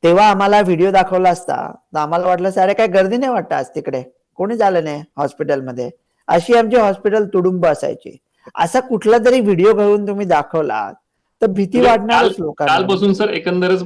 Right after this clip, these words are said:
Speaker 2: आपल्या म्हणायला गेलं तर सोशल मीडियावर हा, हे व्हिडिओ खूप व्हायरल होत आहेत आणि जास्तीत जास्त चर्चा ही सोशल मीडियावर होते, त्याबद्दल तुम्ही काय म्हणाल?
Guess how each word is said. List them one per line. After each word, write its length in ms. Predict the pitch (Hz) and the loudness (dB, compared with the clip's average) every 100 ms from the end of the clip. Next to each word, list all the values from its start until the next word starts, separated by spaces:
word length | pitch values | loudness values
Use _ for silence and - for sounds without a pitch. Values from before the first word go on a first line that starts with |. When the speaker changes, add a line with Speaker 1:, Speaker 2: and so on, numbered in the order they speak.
| 185 | -6
Speaker 2:
आपल्या 440 | 139 139 160 165 | -6 -6 -4 -4
म्हणायला 320 | 170 151 151 | -2 -2 -2
गेलं 180 | 160 160 | -2 -4
तर 80 | 185 | -4
सोशल 400 | 175 143 131 208 | -6 -6 -2 0
मीडियावर 420 | 226 214 208 202 208 202 - | 0 2 2 2 0 -4 -8
हा, 100 | 160 | -6
हे 180 | 165 | -2
व्हिडिओ 240 | 180 170 170 | -2 0 -4
खूप 120 | 170 156 | -6 -6
व्हायरल 300 | 165 139 135 | -2 -2 -2
होत 140 | 143 120 | -4 -4
आहेत 120 | 117 113 - _ - | -8 -12 -18 _ -8
आणि 240 | 123 165 123 | -6 -6 -4
जास्तीत 300 | 123 - 156 104 | -4 -4 -6 -2
जास्त 380 | 123 - - | 0 0 -2
चर्चा 260 | - 139 156 | -4 -4 -2
ही 100 | 170 | -4
सोशल 360 | 175 127 127 165 | -2 -4 -2 -4
मीडियावर 360 | 156 135 123 | -2 0 0
होते, 420 | 117 104 - 101 _ _ _ _ | -2 -8 -16 -20 _ _ _ _
त्याबद्दल 300 | 123 123 135 | -12 -8 -8
तुम्ही 200 | 135 131 | -8 -8
काय 240 | 139 135 123 | -2 -2 -2
म्हणाल? 240 | 113 98 | -6 -10